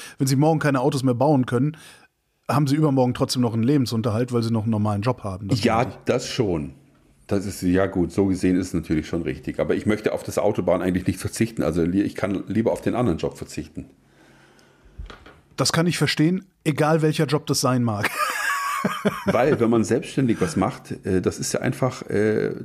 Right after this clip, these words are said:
Speaker 2: man ist halt einfach irgendwo gut. Das ist natürlich immer ein Risiko da, aber ich hab, ich hab seit, seit, äh, ah, keine Ahnung,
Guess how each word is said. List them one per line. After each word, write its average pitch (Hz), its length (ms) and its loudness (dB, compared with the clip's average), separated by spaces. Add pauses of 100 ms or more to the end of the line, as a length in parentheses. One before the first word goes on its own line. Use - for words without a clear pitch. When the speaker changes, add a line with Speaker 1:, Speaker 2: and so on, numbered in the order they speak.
(120)
Speaker 2:
man - 400 -2
ist - 160 0
halt 117 100 0
einfach 120 340 0
irgendwo 113 300 0
gut. 139 260 0
Das - 100 -6
ist - 100 -8
natürlich 92 260 0
immer 90 120 4
ein 85 60 2
Risiko 135 440 2
da, 127 280 0
aber - 220 0
ich - 160 -6 (240)
hab, - 320 -6 (880)
ich - 200 -6
hab - 180 -6
seit, 101 340 0
seit, - 640 -2
äh, 95 500 2 (1400)
ah, 92 300 -10
keine 104 280 0
Ahnung, 95 400 0